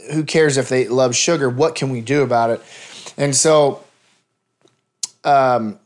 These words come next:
and there's people that already won Nobel Prizes fifty, sixty, seventy years ago. And the crazy thing about this is, and the reason I even put this on a podcast, 'cause a lot of people know this, but if you're in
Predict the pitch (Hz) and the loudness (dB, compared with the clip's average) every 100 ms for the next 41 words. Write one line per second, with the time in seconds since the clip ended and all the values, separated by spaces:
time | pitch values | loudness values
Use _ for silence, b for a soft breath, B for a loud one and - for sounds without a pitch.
0 | _ 156 160 170 - 151 135 135 127 131 | _ -2 0 0 0 0 2 2 4 2
1 | 127 127 127 123 135 135 127 123 131 131 | 2 0 -2 0 0 2 0 0 2 2
2 | 120 117 110 - _ - - - - - | 0 -6 -8 -12 _ -8 -6 -6 -8 -4
3 | 147 131 120 139 - 117 143 127 117 120 | -4 -2 -4 -4 -6 -2 0 0 -2 -2
4 | 135 127 110 104 - B B 151 151 147 | 0 0 -2 -4 -6 B B -2 -2 0
5 | 226 269 226 156 151 139 135 127 127 190 | 0 2 0 0 0 2 2 2 0 0
6 | 185 139 139 156 143 135 135 127 131 131 | 0 0 0 0 0 0 0 -2 -2 -2
7 | 123 131 113 180 202 160 135 156 147 156 | -2 -4 -2 -2 -2 -2 -4 -2 2 2
8 | 220 139 117 113 131 151 120 98 - B | 2 -2 -6 -4 0 2 0 -6 -10 B
9 | B B B 123 226 214 - - _ 170 | B B B 0 4 4 0 -10 _ -2
10 | 156 139 170 320 330 - 190 202 175 | -2 -2 0 2 0 0 0 2 0